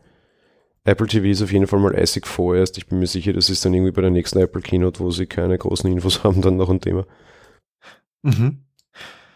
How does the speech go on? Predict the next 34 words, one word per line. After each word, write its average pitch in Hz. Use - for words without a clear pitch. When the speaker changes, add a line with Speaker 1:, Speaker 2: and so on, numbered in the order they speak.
Speaker 2:
Super 160
Mario 165
gibt's 170
ja, -
wie 151
gesagt, 139
für -
I 131
O 170
S 170
und 143
nicht 143
für -
Android. 147
Die 113
Nintendo 120
Classic, -
die 135
kleine 120
nes 104
Geschichte, 165
die 165
gibt's -
auch 160
nicht 113
für 117
viele, 107
weil 117
die -
ist -
so -
ziemlich 139
überall 147
ausverkauft. -